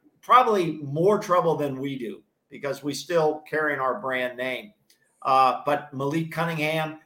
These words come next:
this guy's probably gonna, he's an N F L quality type guy, but he's not a pure passer either. He's very much like Jordan Travis. He can beat you with his legs.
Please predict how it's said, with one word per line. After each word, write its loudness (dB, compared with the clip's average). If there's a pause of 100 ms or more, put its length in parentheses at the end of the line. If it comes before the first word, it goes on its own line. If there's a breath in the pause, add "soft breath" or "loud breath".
(120)
this -2
guy's 0
probably 2
gonna, -2
he's -4
an -4
N -4
F -4
L 4
quality 2
type -4
guy, 0 (180 loud breath)
but -6
he's -2
not 2
a 0
pure -2
passer -4
either. -8 (240)
He's -20
very 0
much -2
like -2
Jordan 0
Travis. -4
He -4
can -6
beat -6
you -6
with 0
his -4
legs. -2